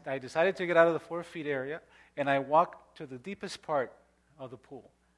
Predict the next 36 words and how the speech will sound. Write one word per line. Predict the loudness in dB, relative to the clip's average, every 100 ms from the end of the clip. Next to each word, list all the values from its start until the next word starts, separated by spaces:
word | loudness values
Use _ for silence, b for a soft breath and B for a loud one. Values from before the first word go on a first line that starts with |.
| _ _ _ _ _ b b b b b b b b b _ -2
And | 2 6 6 4 -2
I'm | -4
standing | -4 -6 -6 -4 -2 0 2
by | 8 8
the | 8 -2
edge, | -2 0 0 -2 -6 -6 -8 -10
and | -10
I'm | -10
like, | -10
"I | -8
gotta | -8 -8
do | -10 -10
this, | -10
I | -8 -8
gotta | -10
do | -10 -10
this, | -8
I | -10
gotta | -10 -8
do | -10
this." | -10 -14 b b b b -16
And | -12
before | -8 -6
you | -4
know | -2
it, | -2
I | -4
jumped | -6 -10 -10 -12
in | -10
there. | -10 -12 -16 _ _ _ _ _ _ _ _
And | -12 -8
I | -4
went | -4 -6 -6
all | 2 6 8 8 4
the | -8
way | -8 -6 -8